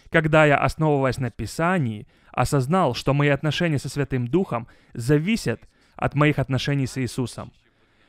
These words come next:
Возможно, я начинаю жаждать отношений с Ним из-за своего голода по Богу,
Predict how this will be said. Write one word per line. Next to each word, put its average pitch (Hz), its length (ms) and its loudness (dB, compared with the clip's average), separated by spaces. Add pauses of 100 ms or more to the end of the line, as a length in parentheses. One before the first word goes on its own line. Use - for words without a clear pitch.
(140)
Возможно, 175 720 4 (300)
я 151 160 4
начинаю 165 420 4
жаждать 147 360 2
отношений 151 540 0
с - 120 -6
Ним 131 280 0
из-за 143 200 0
своего 135 320 0
голода 135 340 2
по 120 140 -2
Богу, 185 480 4